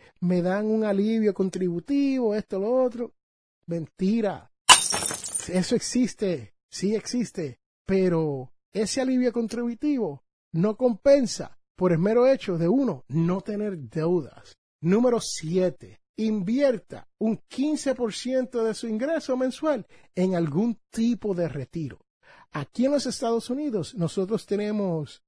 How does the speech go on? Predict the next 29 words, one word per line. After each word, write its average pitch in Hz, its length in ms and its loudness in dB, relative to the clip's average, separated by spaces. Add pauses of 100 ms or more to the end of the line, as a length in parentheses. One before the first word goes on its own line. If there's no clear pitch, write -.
bajo 180 240 0
el 160 120 0
Código 208 540 -2
de 202 140 0
Renta 208 300 -2
Internas, 226 640 -4
tenemos 175 420 -2
lo 170 100 -4
que 160 120 -6
se 170 160 -6
llama 175 640 -4 (160)
como 151 600 -4
el 165 220 -4
cuatro 196 540 0
cero 170 280 -2
uno 165 280 0 (180)
y 185 120 -2
tenemos 175 460 -2
algo 185 220 -2
como 170 160 -4
el 151 80 -8
cuatro 165 340 -6
cincuenta 156 520 -6
y 120 40 -8
siete 156 760 -4 (100)
para 139 200 -4
empleados 143 500 -4
del 143 140 -4
gobierno 131 580 -4